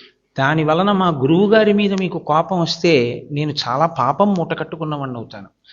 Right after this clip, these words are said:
గురువుగారి ప్రతిష్ట నిలబెట్టడం కోసం ఈసారి ఆ పాపం నా మీద వేసుకున్నాను. గురు ప్రతిష్ట నిలబెట్టడం కోసమని చిన్న అబద్ధం ఆడినా అది అధర్మంలోకి రాదు అని మీరే చెప్పారు,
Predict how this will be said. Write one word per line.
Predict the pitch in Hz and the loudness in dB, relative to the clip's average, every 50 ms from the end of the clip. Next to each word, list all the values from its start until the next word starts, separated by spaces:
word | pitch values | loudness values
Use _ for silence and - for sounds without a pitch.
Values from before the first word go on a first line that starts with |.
| - - - - - _ _ - 113 110 127 | -20 -20 -20 -20 -20 _ _ -14 -6 -4 0
గురువుగారి | 135 165 180 208 220 202 220 233 254 262 277 | 2 4 6 6 6 6 8 8 6 6 4
ప్రతిష్ట | - - 254 240 - 214 - - - 185 | 2 0 0 0 0 0 -2 -2 -2 0
నిలబెట్టడం | 175 165 165 170 175 196 170 - 185 170 160 143 | 0 2 2 2 2 0 0 0 -2 0 -2 -2
కోసం | 131 - 139 131 - 147 156 165 170 | -2 -4 -4 -4 -2 -2 -2 -2 0
ఈసారి | 170 151 151 170 170 151 - 147 143 160 180 196 196 - - 151 | -2 -2 0 0 -2 -2 -2 0 0 2 4 4 2 2 2 2
ఆ | 151 151 | 2 2
పాపం | 156 151 139 139 135 - 156 160 160 147 | 2 2 0 0 0 0 -2 -2 0 2
నా | 143 143 | 4 4
మీద | 147 170 185 180 185 | 6 6 6 6 6
వేసుకున్నాను. | 175 151 147 147 - - - 131 110 101 98 - _ _ _ - - - - _ _ - 123 | 4 4 2 0 -2 -6 -8 -10 -10 -10 -14 -18 _ _ _ -20 -20 -20 -20 _ _ -10 -2
గురు | 113 147 165 226 | 0 2 2 2
ప్రతిష్ట | 240 240 - 262 247 247 254 208 - - 220 | 2 0 -2 -2 0 0 0 -4 -2 -2 -2
నిలబెట్టడం | 196 190 175 185 190 208 202 208 - 214 196 202 196 185 | -2 0 0 0 0 0 -2 -2 -2 -2 -2 0 -2 -2
కోసమని | 175 - 180 180 170 - 180 185 190 - | -2 0 0 0 0 0 -2 -2 0 0
చిన్న | 180 - - 165 180 196 208 | 0 0 0 2 4 4 4
అబద్ధం | 208 208 160 - 180 180 170 160 - 160 170 165 | 4 2 2 2 0 0 0 2 2 4 4 4
ఆడినా | 160 156 156 156 160 175 190 196 - - | 4 4 2 2 2 2 2 0 0 -2
అది | 156 - - - - | -2 -2 -2 -2 -2
అధర్మంలోకి | 131 117 123 151 160 180 185 190 185 180 185 180 165 - 160 | -2 0 2 4 4 4 4 4 2 4 2 2 2 0 0
రాదు | 127 127 123 139 160 156 160 170 165 156 | 0 2 4 4 4 6 6 4 6 6
అని | 156 160 | 4 4
మీరే | 165 156 147 147 156 | 2 2 2 2 2
చెప్పారు, | 151 131 135 - - - 107 92 | 0 0 -2 -8 -10 -10 -10 -10